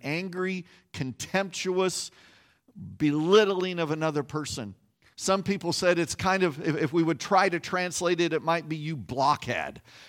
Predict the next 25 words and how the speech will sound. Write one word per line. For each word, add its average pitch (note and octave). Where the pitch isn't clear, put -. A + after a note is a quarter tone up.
uh, C3
which, D#3
you E3+
know, D#3
we E3
go, D#3+
"Well, E3+
that's A#3
Charlie A3+
Brown. G#3+
That's F#3+
no G3+
big E3
deal." F3
But -
it G3+
is. B3
It, G3+
it, G#3
it G3+
speaks -
horribly F#3+
toward E3
another D#3+
person. E3+